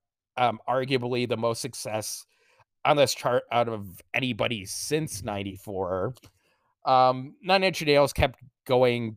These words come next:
cranking up platinum albums until at least the mid two thousands. And then he's also done a ton of work with film scores. Um, a lot of these scores have been for the films of the director of the Closer video, um, David Fincher.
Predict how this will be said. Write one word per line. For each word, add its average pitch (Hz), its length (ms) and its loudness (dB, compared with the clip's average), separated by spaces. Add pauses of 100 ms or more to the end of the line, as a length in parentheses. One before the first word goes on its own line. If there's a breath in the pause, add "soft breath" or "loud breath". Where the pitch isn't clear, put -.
cranking 113 460 -4
up 110 180 0
platinum 101 460 -6
albums 95 500 -2
until 101 540 -2
at 107 160 -6
least 113 260 -4
the 113 80 -4
mid 101 300 -4
two 104 160 -6
thousands. 104 920 -4 (560 loud breath)
And 160 300 2
then 202 140 4
he's 180 300 0
also 151 360 4
done 127 480 2 (140)
a 110 80 -6
ton 156 320 -2
of 120 140 0
work 120 340 0
with 110 140 -4
film 104 360 -6
scores. 104 800 -2 (420 soft breath)
Um, 143 180 6
a 139 120 -2
lot 190 220 6
of 175 80 4
these 147 180 0
scores 139 400 -2
have 127 220 -2
been 120 180 0
for 120 160 -4
the 110 80 0
films 113 420 -4 (100)
of 110 160 -2
the 117 100 -2
director 110 520 -2
of 113 160 -2
the 110 80 -4
Closer 117 520 -4
video, 98 560 -2
um, 98 340 -4
David 107 320 -6
Fincher. 101 680 -4